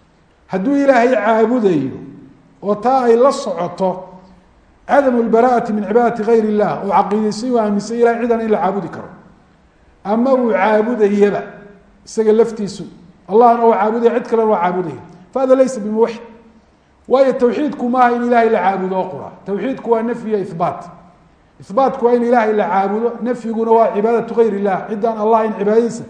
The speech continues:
waa in la diido. Oo caqiide ahaan iyo qowl ahaan iyo ficil ahaan intaba waa in loo diido. Qofkaan labadaa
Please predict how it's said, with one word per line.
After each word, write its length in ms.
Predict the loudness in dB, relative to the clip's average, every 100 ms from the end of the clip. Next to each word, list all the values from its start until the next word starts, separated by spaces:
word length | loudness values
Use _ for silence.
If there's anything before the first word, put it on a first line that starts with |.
| -18 -8
waa 120 | -4
in 120 | 0
la 80 | -2
diido. 320 | -2 -8 -10 -14 -20 -20 _ _ _ _
Oo 60 | -4
caqiide 480 | 0 0 0 0 0
ahaan 320 | 0 -2 -4 -8 -2
iyo 140 | -2
qowl 280 | 0 -2 -2
ahaan 380 | -2 -2 -2 -4 -6 -10
iyo 440 | -2 2 2 0 -4 -14 -18 -20
ficil 340 | -14 -8 -4
ahaan 480 | 0 2 2 0 -2
intaba 300 | -4 -2 -2
waa 80 | 0
in 120 | 0
loo 120 | 0
diido. 320 | 0 -2 -8 -10 -16 -20 -20 -20 _
Qofkaan 440 | -4 -2 2 4 6
labadaa 400 | 6 4 4